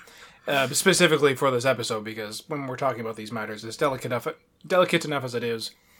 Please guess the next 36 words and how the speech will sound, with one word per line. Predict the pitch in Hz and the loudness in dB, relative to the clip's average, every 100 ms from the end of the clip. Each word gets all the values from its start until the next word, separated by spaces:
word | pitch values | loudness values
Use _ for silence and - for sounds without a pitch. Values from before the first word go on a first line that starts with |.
| - _ _ - | -20 _ _ -8
and | 139 | -4
I'm | 131 | -2
sure | - 151 | 0 2
I'm | 135 | 0
gonna | 127 117 | -2 -6
misspeak, | 110 - 123 117 | -6 -6 -6 -6
unfortunately, | 107 110 - 107 110 | -8 -10 -8 -10 -10
and | 104 101 | -10 -10
I, | 101 110 - _ - | -8 -10 -12 _ -10
uh, | 104 98 101 113 110 | -8 -8 -12 -14 -10
again, | 117 110 101 | -8 -8 -8
I'm, | 98 101 120 | -10 -12 -12
I'm | 110 101 120 _ - 117 120 135 127 - - | -12 -12 -18 _ -14 -12 -10 -10 -12 -16 -10
approaching | 165 175 165 | 4 4 4
all | 147 | 0
this | 147 143 | 0 0
with | 139 | -2
the | 123 | -2
best | 127 123 | -2 -2
of | 117 | -6
intentions, | 107 113 110 101 98 - - - - - | -8 -8 -10 -12 -14 -16 -18 -20 -20 -12
and | 90 92 | -10 -6
I | 90 98 | -8 -8
welcome | 107 110 104 107 | -4 -4 -2 -6
any | 110 107 98 | -10 -10 -10
constructive | - 120 - 107 - 98 - | -10 -10 -6 -8 -8 -14 -10
criticism, | 104 95 95 92 - _ - - _ _ - | -8 -8 -10 -12 -16 _ -20 -20 _ _ -10
but | 107 95 | -8 -6
I | 101 | -6
am | 104 104 | -6 -6
doing | 104 | -8
my | 98 | -10
part | 98 110 101 | -10 -8 -8
to | 104 | -8
also | 101 - | -8 -10
not | 98 101 95 - | -10 -10 -10 -12